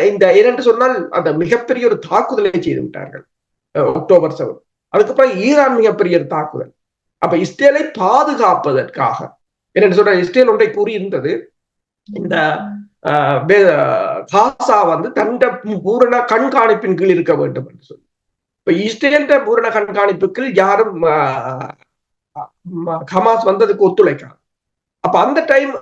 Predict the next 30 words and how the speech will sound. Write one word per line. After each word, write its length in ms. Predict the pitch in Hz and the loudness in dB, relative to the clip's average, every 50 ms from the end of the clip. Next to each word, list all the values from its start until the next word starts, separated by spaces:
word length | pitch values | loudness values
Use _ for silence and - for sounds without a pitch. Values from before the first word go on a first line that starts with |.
| - - | -8 -8
இன்னொரு 320 | 226 240 277 285 285 262 | -6 -2 0 2 2 2
கதை 180 | 233 226 226 214 | 2 4 4 2
வந்திருந்தது, 460 | 208 196 170 180 175 165 190 202 277 269 | 2 0 -2 -6 -6 -6 -6 -6 -2 2
வேற 260 | 247 269 311 330 320 294 | 2 4 6 6 4 4
நாடுகள் 520 | 262 233 214 196 196 190 180 175 220 226 220 | 2 2 2 2 2 0 0 0 0 0 0
அதனை 220 | 208 - 202 202 | 0 0 0 0
கண்காணிக்கலாம் 840 | 196 185 180 170 165 139 147 151 147 143 - - 139 123 113 113 - | 0 0 -2 -2 -2 -2 -2 -2 -2 -4 -6 -6 -6 -6 -6 -6 -10
என்று 160 | - - - | -14 -18 -20
சொல்லி. 180 | _ _ _ _ _ _ - | _ _ _ _ _ _ -2
அதற்கும் 380 | 185 - - 294 - - 339 294 | 0 0 0 -2 -2 -2 0 2
அவர்கள் 340 | 247 226 208 226 254 226 196 | 2 2 2 2 4 4 2
ஒத்து, 240 | 185 - - 190 170 - - | 2 2 2 2 2 2 2
ஆஹ், 160 | 170 165 139 | 2 2 2
அவர்கள் 280 | 123 165 190 185 226 214 | 2 2 2 4 4 4
அதுக்கு, 280 | 190 180 196 196 190 180 | 4 2 0 -2 -2 0
அதை, 180 | 151 185 196 190 185 - 196 | 2 2 2 2 0 0 0
அதை, 240 | 180 160 185 202 185 180 - - - | 0 2 2 2 2 0 0 -4 -2
அதையும் 300 | 175 185 196 220 208 180 | 0 2 2 2 2 2
ஏற்றுக்கொள்ளவில்லை. 680 | 190 196 - - - - 131 120 104 - - - - - _ | 2 0 0 -4 -8 -6 -6 -6 -8 -10 -12 -16 -20 -20 _
ஆனால் 260 | - 196 247 302 277 233 | -4 -2 -2 -2 -2 -4
இப்போது 320 | 240 - 320 311 302 285 | -4 -2 -2 0 2 4
என்ன 180 | 254 226 226 202 | 2 2 2 0
கூறுகிறார்கள் 560 | 185 190 180 175 170 165 156 151 147 147 147 | 0 0 -2 -2 -2 -2 -2 -2 -2 -4 -4
என்று 120 | 143 139 | -6 -8
சொன்னால், 340 | - - - 147 185 - 415 - - _ _ _ _ | -10 -10 -6 -4 -2 -2 -2 -4 -6 _ _ _ _
இப்போது 360 | - - - 359 294 233 - 508 | -6 -4 0 2 4 4 6 4
அதனை 280 | - - - - 330 403 311 | 4 4 2 2 0 0 0
மறுவளமாக, 680 | 254 - 254 320 302 262 202 165 156 151 135 135 - - - - - _ | 0 2 2 2 2 2 2 2 0 -2 -6 -8 -12 -14 -18 -20 -6 _
அதாவது 360 | 208 220 240 240 247 262 277 | 2 2 4 4 2 2 0
நாங்கள் 360 | 247 233 226 226 226 240 240 | 0 0 2 2 4 4 2